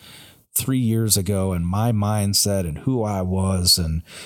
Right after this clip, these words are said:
man, I miss a lot of the old me. I mean, I'm not, that's, that's human nature. I just miss a lot of old things that,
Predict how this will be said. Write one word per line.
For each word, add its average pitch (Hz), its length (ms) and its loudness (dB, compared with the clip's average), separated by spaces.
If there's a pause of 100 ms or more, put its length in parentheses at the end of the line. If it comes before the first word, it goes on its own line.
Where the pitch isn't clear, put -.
(140)
man, 185 160 -2
I 113 60 0
miss 120 320 2
a 277 40 -2
lot 131 280 0
of 98 100 -2
the 98 140 0
old 92 260 -2
me. 139 480 -2
I 117 80 -2
mean, 151 160 0
I'm 151 80 -2
not, 151 220 -4
that's, - 400 0
that's 127 220 2
human 131 260 2
nature. 147 320 -2
I 85 60 0
just 107 200 0
miss 123 200 2
a 120 60 0
lot 107 260 -2
of 92 100 -4
old 95 320 -2
things 127 360 0
that, 90 300 -2